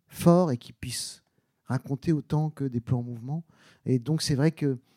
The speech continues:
il y a un moment, c'est des portraits. Oui, je suis tout à fait d'accord. Il y a des, il y a des plans qui sont, qui sont des portraits. Et c'est amusant que vous disiez ça parce que, euh, dans la série que j'ai tournée pour Arte, euh, Thanksgiving, il y a beaucoup de plans de,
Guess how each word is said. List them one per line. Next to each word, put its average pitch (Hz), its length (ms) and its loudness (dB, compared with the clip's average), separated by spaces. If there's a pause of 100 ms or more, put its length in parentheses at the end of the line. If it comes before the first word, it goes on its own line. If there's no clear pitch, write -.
(140)
il 120 60 -4
y 135 40 2
a 135 40 2
un 135 40 2
moment, 143 240 2
c'est 139 200 -2
des 143 100 4
portraits. 135 640 -2
Oui, 139 180 -4 (160)
je - 120 -20
suis 180 120 -16
tout 131 80 -2
à - 20 -2
fait 131 120 0
d'accord. 123 360 -4
Il 123 60 -10
y - 20 -8
a 110 40 -8
des, 113 120 -10 (120)
il - 40 -14
y 113 40 -4
a 101 40 -6
des 113 100 -6
plans 135 220 -6
qui - 160 -16
sont, 117 320 -12 (680)
qui - 120 -14
sont 135 140 0
des 127 100 2
portraits. 123 340 2
Et - 40 0
c'est - 160 0
amusant 135 340 0
que 127 60 -4
vous 127 60 -4
disiez 117 300 -6
ça 180 220 0
parce 135 220 -2
que, 123 200 -6 (680)
euh, - 160 -6
dans 131 180 -2
la 127 160 2
série 143 300 0
que 123 40 -10
j'ai 123 120 0
tournée 127 240 -2
pour 117 200 -6
Arte, 117 260 -6
euh, 107 320 -4
Thanksgiving, 117 640 -2
il 104 80 -8
y 113 80 -4
a 107 40 -4
beaucoup 120 280 -6
de - 60 -20 (100)
plans 135 220 -2
de, 104 280 -4